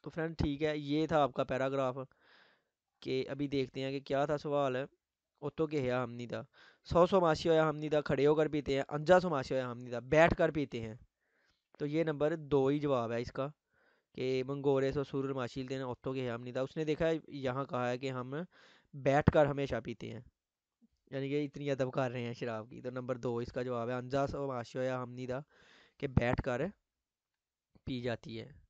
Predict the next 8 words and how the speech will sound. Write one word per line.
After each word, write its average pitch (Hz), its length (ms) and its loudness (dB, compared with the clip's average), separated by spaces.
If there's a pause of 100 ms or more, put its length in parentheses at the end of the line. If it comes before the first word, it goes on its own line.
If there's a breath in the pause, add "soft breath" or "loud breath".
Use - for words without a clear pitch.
तो 135 80 -12
ये 120 140 -6
नंबर 120 400 -6 (600 soft breath)
दो 127 340 -2
आप 120 200 -2
इसको - 220 -8
लिख 113 240 -8
लें। 120 220 -14